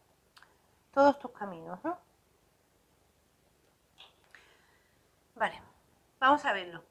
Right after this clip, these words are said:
Vamos a ver de dónde viene esa energía y qué es lo que la produce, ¿no? Fíjate la carta que se ha quedado atrás, ¿eh? El nueve de bastos.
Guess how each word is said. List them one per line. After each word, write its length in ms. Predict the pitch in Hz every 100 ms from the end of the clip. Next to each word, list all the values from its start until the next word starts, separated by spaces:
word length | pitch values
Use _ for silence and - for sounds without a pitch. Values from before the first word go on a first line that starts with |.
| _
Vamos 240 | 214 262
a 60 | 269
ver 240 | 214 208
de 80 | 202
dónde 260 | 214 220 208
viene 220 | 202 196
esa 160 | 196 202
energía 640 | 185 180 - 214 202 202
y 440 | 202 196 185 185 _ _ _ _
qué 200 | 269 240
es 180 | 208 -
lo 120 | 202
que 360 | 185 196 185 180
la 120 | 175
produce, 500 | - 165 160 - 185
¿no? 160 | 240 330 - _ _ _ _ _ _ _ _ _ _ _ _ _ - -
Fíjate 320 | - 285 339 302
la 140 | 240
carta 240 | 247 254
que 80 | 214
se 100 | 208
ha 60 | 196
quedado 300 | 220 196 175
atrás, 400 | 175 165 156 -
¿eh? 60 | - _ _ _ _ _ 240
El 100 | 240
nueve 240 | 254 277
de 100 | 277
bastos. 640 | 185 160 - - - -